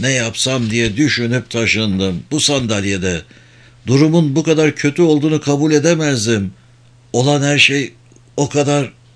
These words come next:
hayret vericiydi ki anlamsız gibi göründü bana. O sırada şunları kavrayacak durumda değildim. Birdenbire şey olan ben miydim?"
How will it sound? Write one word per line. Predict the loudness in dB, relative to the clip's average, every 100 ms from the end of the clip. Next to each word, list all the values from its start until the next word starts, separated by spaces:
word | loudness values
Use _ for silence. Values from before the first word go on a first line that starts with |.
| _
hayret | -2 0 2 -2 0
vericiydi | 0 2 2 2 0
ki | 0 -2 -4 _ -20 -20 -20 -20 _ 0
anlamsız | 2 4 4 2 2 0
gibi | 0 2
göründü | 4 4 4 2
bana. | 2 2 0 -4 -8 -20 -20 _ -20 -20 -12 -4
O | -2
sırada | 0 0 2 0
şunları | 0 0 0 0
kavrayacak | 0 0 2 2 2 0 0
durumda | 0 2 2 4
değildim. | 4 2 2 0 -2 -8 _ _ _ _ -14
Birdenbire | -4 -2 -2 -4 -4 -2 -4 -4 -4
şey | -2 2 2
olan | 2 -2 -2
ben | -2 0
miydim?" | -2 -2 -2 -4